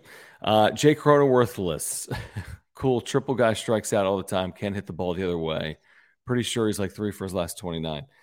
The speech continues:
Um, I, I'm with you. Cronenworth has really struggled. That was his first extra base hit in eleven games. I don't know if tonight is the night I'm gonna rip him when he had a two-out R B I triple, which is something they have,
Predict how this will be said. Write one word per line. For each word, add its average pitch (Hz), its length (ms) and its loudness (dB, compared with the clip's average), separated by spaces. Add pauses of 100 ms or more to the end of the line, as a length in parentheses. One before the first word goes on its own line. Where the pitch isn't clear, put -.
(380)
Um, 131 380 4
I, 143 120 4 (120)
I'm 165 120 4
with 143 200 2
you. 156 80 0
Cronenworth 135 380 0
has 120 160 -2
really 117 160 2
struggled. 117 320 0
That 95 60 0
was 98 100 -6
his 92 100 -10
first 110 260 -6
extra 107 240 -6
base 95 220 -2
hit 107 160 -4
in - 80 -8
eleven 87 400 -4
games. 85 320 -6
I 107 60 -8
don't 131 140 -2
know 131 60 0
if - 120 -8
tonight 85 480 -4
is 113 100 -8
the 110 100 -4
night 104 200 0
I'm 98 80 -4
gonna 90 160 -4
rip 82 260 -4
him 117 240 0 (720)
when 104 140 -2
he 95 60 0
had 101 160 2
a 101 40 0
two-out 104 580 2
R 95 140 0
B 101 160 0
I 90 160 2
triple, 104 480 -4
which 95 140 -6
is 92 80 -8
something 98 260 -4
they 90 140 0
have, 87 180 -6